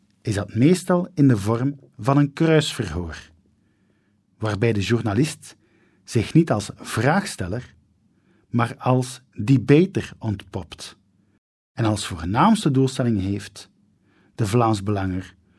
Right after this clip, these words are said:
vooral niet te laten uitspreken. Ze spreken ook liever over het Vlaams Belang dan ermee. Dat noemen ze dan duiding.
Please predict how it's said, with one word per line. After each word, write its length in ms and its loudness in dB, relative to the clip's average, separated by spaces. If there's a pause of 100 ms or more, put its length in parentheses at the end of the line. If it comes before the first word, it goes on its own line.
(240)
vooral 600 2
niet 500 2
te 120 -2
laten 500 -8
uitspreken. 880 -12 (1400)
Ze 140 -10
spreken 600 0
ook 260 -2
liever 420 -4 (460)
over 680 2
het 220 -12
Vlaams 360 -6
Belang 380 -8 (640)
dan 400 -4 (400)
ermee. 580 0 (1040)
Dat 340 0
noemen 240 6
ze 120 -4
dan 300 -10 (520)
duiding. 680 -2